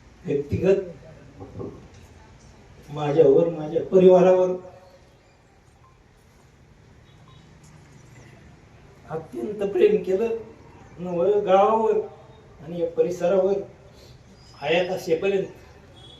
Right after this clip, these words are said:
अत्यंत घरातलं म्हणण्यापेक्षा त्याच्याही पुढं घरच्यांच्या अगोदरही एखादी गोष्ट मला सांगावी असं आमच्यावर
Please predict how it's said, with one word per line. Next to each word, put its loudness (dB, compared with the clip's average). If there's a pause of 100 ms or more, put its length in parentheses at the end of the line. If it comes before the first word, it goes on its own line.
(760)
अत्यंत -4 (1200)
घरातलं -4
म्हणण्यापेक्षा -4
त्याच्याही -2
पुढं 0 (280)
घरच्यांच्या -4
अगोदरही 2
एखादी -2
गोष्ट -2 (360)
मला -6
सांगावी -2 (1400)
असं -4
आमच्यावर 0